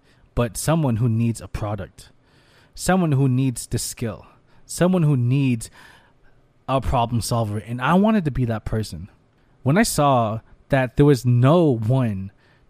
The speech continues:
doing a developer niche apparel line, I'm like, "You know what? I'm gonna take that."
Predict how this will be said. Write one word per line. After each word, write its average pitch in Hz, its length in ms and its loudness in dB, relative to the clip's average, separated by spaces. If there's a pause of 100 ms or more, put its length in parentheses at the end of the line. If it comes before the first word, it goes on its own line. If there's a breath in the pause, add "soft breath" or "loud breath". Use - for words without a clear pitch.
doing 147 460 0
a 127 160 -4
developer 151 880 -2 (400 soft breath)
niche 135 540 -2
apparel 139 380 -2
line, 196 240 0
I'm 123 140 -2
like, 110 200 -6
"You 123 80 -2
know 127 100 0
what? 151 220 0
I'm 120 80 -6
gonna 120 80 -4
take - 240 -12
that." - 180 -12